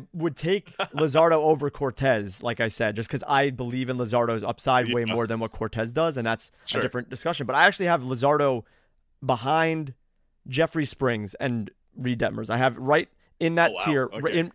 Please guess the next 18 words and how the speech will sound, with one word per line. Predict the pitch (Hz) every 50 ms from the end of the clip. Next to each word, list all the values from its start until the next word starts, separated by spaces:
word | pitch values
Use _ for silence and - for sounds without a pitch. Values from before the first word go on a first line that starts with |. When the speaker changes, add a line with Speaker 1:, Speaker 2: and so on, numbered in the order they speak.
| _
Speaker 1:
in | - 170 165 156
Speaker 2:
Yeah. | 147
Speaker 1:
there. | 139 127 117 113
So | - - 143 131
that's | 131 151 175 185 -
where | 196 214 185
I | 143 151 156
have | 135 117 117 117 135
him, | 156 190 208 220 - _ _ _ -
but | 165 170
I | 170
like | 147 143 160 175 -
Speaker 2:
Mm-hmm. | 175 156
Speaker 1:
him | 135 120
better | 123 127 120 120 120
than | 110 117 113 113 107 98 95 - _ _ _ _ _ _ _ _ _ _ _ -
Nestor | 135 143 123 - 131 120
Cortez. | - 120 117 107 - 87 - -